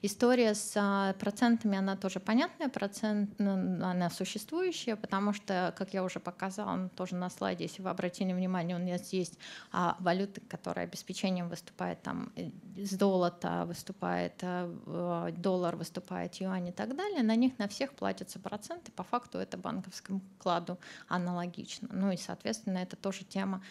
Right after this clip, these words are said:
которая про-, получает развитие, и, ну, и все новые и новые активы просто по, в этой логике выстраиваются, когда у вас идет вторичный рынок, но что тоже соответствует, на самом деле, традиционной экономике. Если мы с вами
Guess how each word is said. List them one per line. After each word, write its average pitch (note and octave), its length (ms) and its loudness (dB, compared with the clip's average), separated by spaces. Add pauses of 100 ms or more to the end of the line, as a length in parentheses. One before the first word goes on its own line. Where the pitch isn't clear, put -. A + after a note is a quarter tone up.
(180)
которая F#3+ 380 -4
про-, F#3 280 -2 (120)
получает F#3+ 640 -2
развитие, G3+ 760 -4
и, F#3+ 340 -2
ну, G3+ 200 2
и F3 40 -4
все - 200 -6
новые F#3+ 280 0
и - 40 -2
новые F3 240 -4
активы - 340 -10
просто - 400 -14
по, F2+ 220 -4 (300)
в G3+ 80 2
этой G3 240 4
логике F#3 460 -4
выстраиваются, - 720 -10
когда - 280 -4
у F3+ 40 -4
вас F3+ 200 -6
идет F#3+ 220 -4
вторичный F#3 600 -4
рынок, B3 320 0
но A3+ 100 8
что - 180 -2
тоже A#3+ 320 4
соответствует, F#3+ 680 -2
на F3 100 0
самом F#3+ 240 -2
деле, G#3 220 2
традиционной F#3 720 -2
экономике. F3 560 -4
Если E3+ 180 -4
мы F3+ 100 -4
с F3 100 -10
вами F#3 220 -2